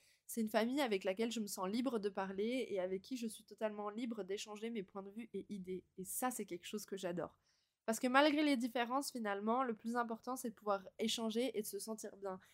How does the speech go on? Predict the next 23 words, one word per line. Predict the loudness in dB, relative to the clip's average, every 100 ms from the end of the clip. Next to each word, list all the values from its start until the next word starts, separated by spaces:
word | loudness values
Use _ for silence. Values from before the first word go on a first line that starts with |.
| _ _ 2
Et | 4
dans | 6
ce | 4 6
job-là, | 6 8 8 8 4
c'est | -2 -2
le |
cas, | 2 4 4 0
je | -6
me | -4
sens | -4 -4
vraiment | -2 -2 -2
valorisée, | 4 6 6 2 2 2 2
mise | 0 2
en | 2 2
avant, | 2 2 0
dès | 0
que | -4
j'ai | -6
des | -6 -4 -2 -4
idées, | 0 2
elles | 2
sont | 2 -8 -8
encouragées, | -6 2 2 4 2 0